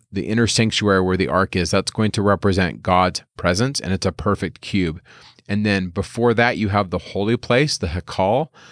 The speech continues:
Um, that literally means the big house. And then you have the porch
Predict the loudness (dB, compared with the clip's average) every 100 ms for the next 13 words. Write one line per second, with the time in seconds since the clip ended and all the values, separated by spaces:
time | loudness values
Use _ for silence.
0 | -20 _ -4 -4 -6 -16 -2 -2 0 0
1 | 2 2 2 2 2 0 -4 -10 -8 -8
2 | -2 -2 0 0 -2 -4 -8 -10 -16 -20
3 | _ -4 0 2 2 2 0 -4 -6 -6
4 | -2 0 0 -2 -4